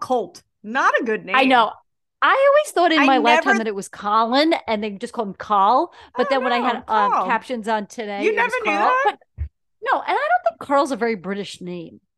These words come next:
Speaker 1: I think it probably
Speaker 2: So
Speaker 1: is, but
Speaker 2: that's
Speaker 1: Carl Colt does not sound good. Also, I knew the mom's name was Augusta 'cause the dad says it. His name is Edward, which I didn't know. I'm like, "Do they ever say
Speaker 2: You
Speaker 1: the
Speaker 2: know who
Speaker 1: dad's
Speaker 2: the
Speaker 1: name?"
Speaker 2: mom is, right?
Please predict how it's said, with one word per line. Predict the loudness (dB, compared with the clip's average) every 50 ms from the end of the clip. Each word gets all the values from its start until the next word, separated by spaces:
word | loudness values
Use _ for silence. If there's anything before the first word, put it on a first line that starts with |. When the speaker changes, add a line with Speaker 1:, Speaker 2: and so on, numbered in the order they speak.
| _ _ _ _ _ _ _ _ _ -16
Speaker 1:
I | -14
think | -12 -10 -8 -8
it | -8 -4
probably | -2 -2 -2 -2 -2 -4
Speaker 2:
So | -4
Speaker 1:
is, | -6
but | -6 -8
Speaker 2:
that's | -12 -12 -12
Speaker 1:
Carl | -8 -2 0 2 4 4 2 2
Colt | -2 -6 -8 -8 -8 -8 -10 -14 -20 _
does | -16 -16 -12
not | -10 -10 -10 -10 -8
sound | -8 -8 -8 -6
good. | -6 -6 -6 -8 -10 -12 _ _ _ _ _ _ _ _ _ _ -2
Also, | -2 0 2 2
I | 2
knew | 2 0 0 -2
the | -2 -2
mom's | 0 0 -2 -2 -4
name | -6 -6 -6
was | -6 -6
Augusta | -6 -4 -4 -4 -6 -6 -6 -8 -8 -8
'cause | -6 -8 -10 -10
the | -8 -6
dad | -4 -2 -2 -2 -2
says | -6 -6 -6
it. | -6 -10 -8
His | -6 -8 -8 -6
name | -6 -6 -6 -6
is | -6 -4 -4
Edward, | -4 -4 -4 -4 -6 -6 -6 -6
which | -8 -10 -8
I | -8
didn't | -8 -8 -10 -12 -10
know. | -8 -6 -6
I'm | -6 -6
like, | -6 -8 -8
"Do | -6
they | -4 -4
ever | -4 -4
say | -6 -10 -8
Speaker 2:
You | -6 -4
Speaker 1:
the | -4
Speaker 2:
know | -2
who | -2 -2 -2
Speaker 1:
dad's | 0 -2
Speaker 2:
the | -2 -2
Speaker 1:
name?" | -2 -4
Speaker 2:
mom | -6 -6 -6 -6 -6 -8
is, | -8 -8 -8 -10 -10
right? | -8 -6 -6 -4 -4 -6 -8